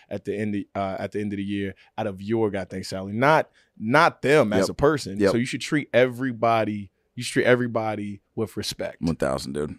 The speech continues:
Speaker 1: Yeah, I love that. That's, that's, but I hate that. I hate when people don't do that shit.
Speaker 2: What is your favorite curse word?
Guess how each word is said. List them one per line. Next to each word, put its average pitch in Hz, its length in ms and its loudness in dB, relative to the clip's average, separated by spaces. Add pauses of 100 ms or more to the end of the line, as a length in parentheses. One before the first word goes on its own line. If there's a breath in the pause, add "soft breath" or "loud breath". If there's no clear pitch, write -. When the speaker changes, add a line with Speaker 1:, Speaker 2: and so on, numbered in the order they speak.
Speaker 1:
Yeah, 90 220 -6
I - 40 -6
love 113 300 2
that. 95 260 -8
That's, 104 240 -4
that's, 104 220 -4
but 107 200 -6
I 110 120 2
hate 120 280 2
that. 87 220 -10 (100)
I 98 120 -6
hate 120 200 0
when 107 100 -6
people 110 260 -4
don't 92 160 -8
do 85 120 -10
that 71 140 -14
shit. - 200 -16 (200)
Speaker 2:
What 131 140 10
is 117 100 8
your 110 80 8
favorite 95 320 6
curse 78 280 4
word? 57 240 -8